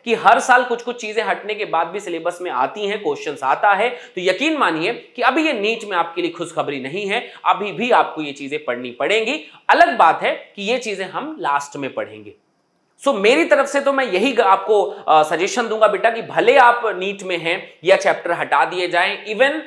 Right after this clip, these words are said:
एनएमसी अनाउंस कर दे कि नहीं ये सिलेबस में नहीं है, फिर भी आपको ये चैप्टर पढ़ने होंगे। मेरी तरफ से आपको पर्सनल सजेशन यही है, क्योंकि इनके बिना कल्पना नहीं की जा सकती।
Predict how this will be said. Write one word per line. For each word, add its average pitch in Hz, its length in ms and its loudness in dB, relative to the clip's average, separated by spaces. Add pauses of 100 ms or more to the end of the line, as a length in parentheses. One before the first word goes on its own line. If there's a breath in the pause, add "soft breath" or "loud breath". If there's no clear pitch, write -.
(260 loud breath)
एनएमसी 233 480 -2
अनाउंस 311 440 4
कर 233 160 2
दे 185 160 0
कि 190 160 -4
नहीं 208 260 -2
ये 214 60 -2
सिलेबस 190 420 -6
में 220 120 -4
नहीं 180 280 -4
है, 120 160 -14 (260)
फिर 247 180 2
भी 208 260 0
आपको 175 420 4
ये 151 60 -6
चैप्टर 151 360 -4
पढ़ने 131 460 -6
होंगे। 196 640 0
मेरी 226 260 4
तरफ 175 220 -2
से 190 260 -6 (180 loud breath)
आपको 175 320 4
पर्सनल 156 340 -2
सजेशन 131 360 -10
यही 135 320 -6
है, 220 120 -2
क्योंकि - 340 -14
इनके 285 440 0
बिना 170 500 -2
कल्पना 165 380 2
नहीं 233 360 -4
की 175 120 -10
जा 139 160 0
सकती। 156 540 -12